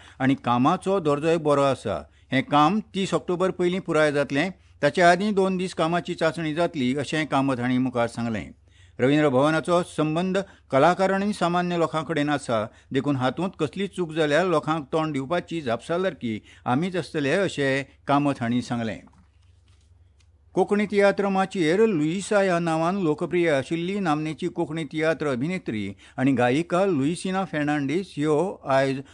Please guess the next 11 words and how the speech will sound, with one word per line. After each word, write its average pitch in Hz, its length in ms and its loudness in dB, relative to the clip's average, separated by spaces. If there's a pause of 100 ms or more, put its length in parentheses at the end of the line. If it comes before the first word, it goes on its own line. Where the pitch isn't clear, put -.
(140)
कुडचडे 196 380 0
हांगा 147 400 2 (140)
संवसाराक 127 540 0
अंतरल्यो. 110 560 -4 (380)
तांची 139 320 0
पिराय 160 400 2
पासश्ट 143 480 -2
वर्सां 127 340 -2
आशिल्ली. 101 480 -6 (320)
नामनेचो 147 460 2
कोंकणी 180 320 -2